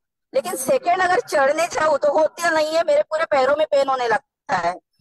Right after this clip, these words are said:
और अभी तो ज्यादा, अभी ये एक दो महीने में तो ऐसा हो रहा है कि मेरे जो दोनों भी ankle joint में उतना, इतना severe pain होता है और रात के वक्त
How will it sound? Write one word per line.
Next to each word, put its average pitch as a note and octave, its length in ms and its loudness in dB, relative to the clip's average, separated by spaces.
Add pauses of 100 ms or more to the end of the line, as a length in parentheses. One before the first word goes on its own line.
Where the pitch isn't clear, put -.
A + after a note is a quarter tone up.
(420)
और C#4+ 180 0
अभी B3 420 -2
तो F#4 120 0
ज्यादा, D#4 380 0
अभी D#4+ 320 0
ये D#4+ 200 2
एक C4+ 60 0
दो D#4 220 0
महीने D4+ 240 0
में E4 160 2
तो F4 100 0
ऐसा D#4+ 300 2
हो D#4 120 2
रहा C4 220 4
है D4 260 2 (680)
कि E4 100 -2
मेरे D4+ 220 2
जो C5+ 180 0
दोनों D#4 280 2
भी G4 100 -2
ankle B3+ 380 0
joint D#4+ 280 2
में E4+ 80 0
उतना, E4 240 -2
इतना F4+ 360 -2
severe B3 500 -2
pain F4 220 2
होता E4 200 2
है E4+ 60 4
और E4 100 2
रात C#4+ 180 0
के E4 140 -2
वक्त D#4 220 0